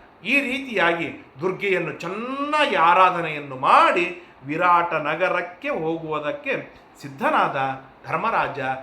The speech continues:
ವಿರಾಟ ನಗರದೊಳಗೆ ಹೇಗೆ ಹೋಗ್ತಾರೆ, ಮುಂದೆ ಹೇಗೆಲ್ಲ ಜೀವನ ನಡೆಯುತ್ತೆ, ಅದನ್ನೆಲ್ಲವನ್ನು ಕೂಡ ಪುನಃ ನಾಳೆಯಿಂದ ತಿಳಿಯುವ ಪ್ರಯತ್ನವನ್ನು ಮಾಡೋಣ. ಹರಯೇ ನಮಃ. ಶ್ರೀಕೃಷ್ಣಾರ್ಪಣಮಸ್ತು. ಯಸ್ಸರ್ವಗುಣ ಸಂಪೂರ್ಣಃ ಸರ್ವದೋಷ ವಿವರ್ಜಿತಃ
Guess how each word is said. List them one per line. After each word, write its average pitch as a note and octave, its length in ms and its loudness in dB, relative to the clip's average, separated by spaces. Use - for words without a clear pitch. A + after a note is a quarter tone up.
ವಿರಾಟ F#3 300 0
ನಗರದೊಳಗೆ C#3+ 540 -6
ಹೇಗೆ B2 220 -10
ಹೋಗ್ತಾರೆ, F3+ 520 -4
ಮುಂದೆ G3 200 -4
ಹೇಗೆಲ್ಲ E3 380 -2
ಜೀವನ A3 320 -8
ನಡೆಯುತ್ತೆ, C3 440 -10
ಅದನ್ನೆಲ್ಲವನ್ನು B2+ 680 -6
ಕೂಡ E3+ 200 -8
ಪುನಃ G3+ 260 -2
ನಾಳೆಯಿಂದ A#2+ 420 -6
ತಿಳಿಯುವ A#2+ 400 -12
ಪ್ರಯತ್ನವನ್ನು G#2+ 640 -10
ಮಾಡೋಣ. G2+ 320 -8
ಹರಯೇ E3 500 -2
ನಮಃ. C3+ 280 -6
ಶ್ರೀಕೃಷ್ಣಾರ್ಪಣಮಸ್ತು. C#3 1200 -6
ಯಸ್ಸರ್ವಗುಣ C3+ 760 0
ಸಂಪೂರ್ಣಃ F3+ 720 -4
ಸರ್ವದೋಷ D#3+ 760 2
ವಿವರ್ಜಿತಃ F3 800 -2